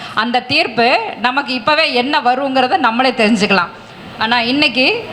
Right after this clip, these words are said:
இந்த நான்காம் ஆண்டு குரு பயிற்சி விழாவும் இந்த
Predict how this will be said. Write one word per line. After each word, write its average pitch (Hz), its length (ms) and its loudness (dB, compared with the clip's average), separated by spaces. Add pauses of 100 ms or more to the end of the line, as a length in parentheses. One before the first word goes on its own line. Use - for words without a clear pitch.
(240)
இந்த 240 160 0
நான்காம் 311 540 -2
ஆண்டு 277 280 2
குரு 262 200 2
பயிற்சி 262 420 2
விழாவும் 233 640 2 (640)
இந்த 262 440 4